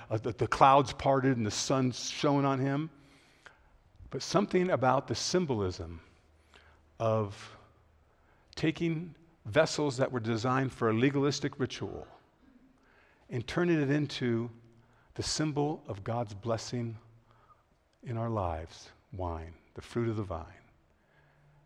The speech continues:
They realized, "This is the Messiah. I've seen something of his glory just right now." This sign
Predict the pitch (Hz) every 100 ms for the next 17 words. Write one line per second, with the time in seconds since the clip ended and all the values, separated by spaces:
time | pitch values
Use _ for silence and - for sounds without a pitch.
0 | _ _ _ _ _ _ - 104 101 104
1 | 95 92 - - - _ _ _ _ _
2 | _ _ - 147 - 101 98 107 - 139
3 | 147 87 - - _ _ _ _ _ _
4 | _ _ _ _ _ 107 110 - - 135
5 | - 160 143 127 113 120 117 139 131 90
6 | 104 - 120 135 113 85 - - _ _
7 | _ _ _ _ _ _ _ _ _ _
8 | _ _ _ _ _ _ _ _ _ _
9 | _ _ _ _ _ _ _ - - -
10 | _ _ _ _ _ _ _ _ _ -
11 | _ _ - - - 170 117 98 110